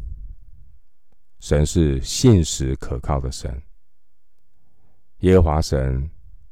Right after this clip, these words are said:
他曾经一而再、再而三的应许雅各说，神必要与雅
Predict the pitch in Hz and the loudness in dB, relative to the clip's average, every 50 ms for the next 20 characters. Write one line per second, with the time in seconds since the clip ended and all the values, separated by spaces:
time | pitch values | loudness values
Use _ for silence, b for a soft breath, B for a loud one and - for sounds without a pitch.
0 | - - - - 76 73 73 76 85 - - - - - - - - - - - | -16 -10 -6 -2 -2 -2 -2 -2 -6 -10 -14 -18 -18 -18 -18 -18 -14 -4 0 2
1 | 76 78 78 87 87 90 90 87 - - - - - - - - - - 110 113 | 2 4 4 4 6 6 4 4 0 -4 -12 -18 -18 -18 -18 -18 -8 0 4 6
2 | 120 101 76 73 - - 87 78 71 69 65 65 - - - - - - - - | 6 6 6 4 4 2 2 2 2 0 -2 -4 -8 -12 -16 -18 -18 -18 -18 -18
3 | - - - - 85 76 69 65 69 69 - - 73 73 71 69 69 - - 135 | -16 -2 2 4 4 6 4 2 0 0 0 0 0 2 0 0 -2 2 6 6
4 | 117 95 82 78 - - 69 69 71 73 73 64 57 - - - 78 69 65 - | 8 8 6 4 2 -2 -2 -2 0 -2 -2 -4 -4 -4 -4 -2 -2 -2 0 0
5 | - 73 71 69 b b b b b b b b b - - - - 73 69 69 | 0 0 0 0 b b b b b b b b b -8 -2 2 2 4 4 4
6 | 69 71 76 80 - - - 123 113 98 98 92 87 80 73 69 67 67 69 76 | 2 2 2 0 0 4 4 6 6 8 8 8 8 6 6 4 2 0 -2 -4
7 | - - - - 82 73 64 62 57 - | -4 -8 -6 -4 -2 -2 -2 -4 -6 -12